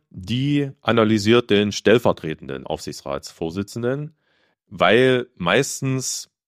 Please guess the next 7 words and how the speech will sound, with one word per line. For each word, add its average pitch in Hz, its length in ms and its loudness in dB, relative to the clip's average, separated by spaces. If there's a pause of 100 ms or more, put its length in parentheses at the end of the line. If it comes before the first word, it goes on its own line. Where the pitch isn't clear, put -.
(160)
der 95 480 2
Stellvertreter 120 720 -2
auch 104 220 -2
eine 107 200 -2
besondere 90 720 -2
Rolle 135 400 2
hat, 156 360 -8